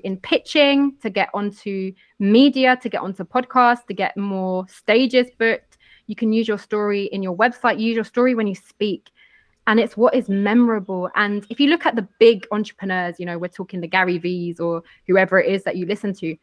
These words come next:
they say their story a million times.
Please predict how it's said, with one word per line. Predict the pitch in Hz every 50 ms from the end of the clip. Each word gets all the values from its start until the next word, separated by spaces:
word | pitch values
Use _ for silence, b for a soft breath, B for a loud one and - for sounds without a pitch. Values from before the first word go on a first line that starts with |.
| _ _ -
they | - - 233 233
say | - - - 214 226 220
their | 180 180 185
story | - - - 202 196 175 170 170 180 180 180 180 B B B B B
a | - 190
million | 185 190 190 190 196 202 208 196 190 185 175 175 175
times. | - - 196 185 175 165 156 156 156 _